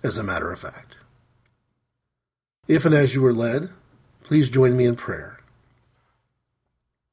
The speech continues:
Heavenly Father, I'm thinking about the lyrics from the musical Jesus Christ Superstar.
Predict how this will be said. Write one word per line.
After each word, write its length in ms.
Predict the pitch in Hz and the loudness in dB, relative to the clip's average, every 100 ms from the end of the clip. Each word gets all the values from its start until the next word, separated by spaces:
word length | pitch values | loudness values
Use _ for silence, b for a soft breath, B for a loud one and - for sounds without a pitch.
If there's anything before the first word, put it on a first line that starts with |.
| _ _ _ _ _ _ _ _ _ _ _ _ - | _ _ _ _ _ _ _ _ _ _ _ _ 0
Heavenly 340 | 170 147 135 | 2 4 4
Father, 400 | 131 139 113 107 | 4 2 2 0
I'm 200 | 110 113 B B B B B B B _ _ | -4 -6 B B B B B B B _ _
thinking 380 | - 208 208 196 | -2 0 4 2
about 300 | 151 147 139 | 4 2 0
the 100 | 120 | -6
lyrics 560 | 113 135 117 95 - - | 0 2 2 -2 -6 -6
from 300 | - 107 101 | -6 -8 -6
the 280 | 98 95 - B B | -8 -10 -16 B B
musical 560 | 131 151 131 123 107 | 6 6 6 2 -2
Jesus 480 | 98 117 135 120 110 | -2 4 4 4 0
Christ 480 | - 135 113 - - | 0 0 0 0 -2
Superstar. 720 | 104 98 87 - 78 65 - | -4 -6 -8 -6 -8 -8 -10